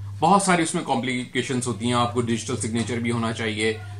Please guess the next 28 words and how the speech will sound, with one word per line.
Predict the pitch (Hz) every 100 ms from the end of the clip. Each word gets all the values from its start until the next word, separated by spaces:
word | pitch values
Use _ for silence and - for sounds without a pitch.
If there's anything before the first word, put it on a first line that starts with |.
| -
particular | 143 147 151 151
form | 147 139 135
का | 131
digital | 123 117 135 123
signature | 123 120 120 113 113
होना | 110 113
चाहिए, | - 110 113 117
आपको | 113 - 131
पहले | 123 131
अपनी | 135 131 131 123
site | - 143 147 131
बनानी | 123 117 113
पड़ेगी, | 113 113 113 117
अपना | 101 110
register | 110 120 - 160
करना | 139 127 123
पड़ेगा | 117 113 117
वहां | 117 110
पर, | 107 113 - - - -
उसके | 185 -
बाद | 180 175 180
कहीं | 165
जाके | 135 117 120
आप | 156
apply | 190 117 104
कर | 101
पाएंगे। | 90 98 98 -
इसलिए | 117 - 233 285 302